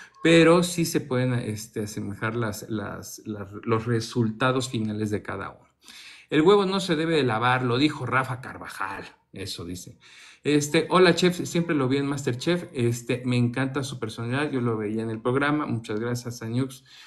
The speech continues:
Hola, chef, soy de Oaxaca y hago una salsa macha de chapulín, ¿le pod-, le podría mandar una?". Uy, sí, Davo, me encanta, man.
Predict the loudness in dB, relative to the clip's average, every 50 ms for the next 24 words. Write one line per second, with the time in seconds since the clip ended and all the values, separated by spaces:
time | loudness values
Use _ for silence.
0 | -14 -6 0 2 2 4 4 2 2 0 0 2 2 4 4 4 4 2 2 0
1 | 0 0 -2 -2 0 2 0 0 2 2 2 2 2 2 0 0 0 0 -2 0
2 | 0 0 0 0 -2 -2 -2 0 0 0 0 -2 -2 -4 -4 -4 -6 -8 -6 -4
3 | -2 0 0 0 0 0 -2 -2 -2 -2 -2 -2 -2 -2 -4 -6 -6 -4 -2 0
4 | 0 2 2 0 0 -2 0 0 0 2 0 0 -2 -4 -8 -10 -12 -10 -10 -8
5 | -4 -4 -4 -4 -4 -6 -8 -8 -8 -10 -10 -12 -14 -14 -16 -14 -12 -12 -12 -12
6 | -14 -16